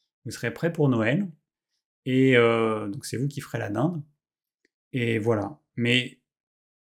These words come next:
si vous mangez juste des fruits quand c'est la saison, c'est pour ça que manger des fruits, euh, toute l'année, tout le temps, ça n'a pas de sens. La pomme, aujourd'hui, c'est pas un fruit de saison. Il n'y a plus de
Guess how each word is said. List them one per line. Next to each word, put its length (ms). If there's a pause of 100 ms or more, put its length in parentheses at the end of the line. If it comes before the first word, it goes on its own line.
(360)
si 220
vous 120
mangez 580
juste 680 (1120)
des 180
fruits 400
quand 140
c'est 160
la 100
saison, 360
c'est 100
pour 140
ça 160
que 120
manger 360
des 120
fruits, 400
euh, 80
toute 220
l'année, 320
tout 120
le 60
temps, 140
ça 180
n'a 140
pas 240
de 120
sens. 520 (560)
La 140
pomme, 400
aujourd'hui, 440
c'est 220
pas 80
un 80
fruit 200
de 40
saison. 400
Il 120
n'y 40
a 60
plus 180
de 80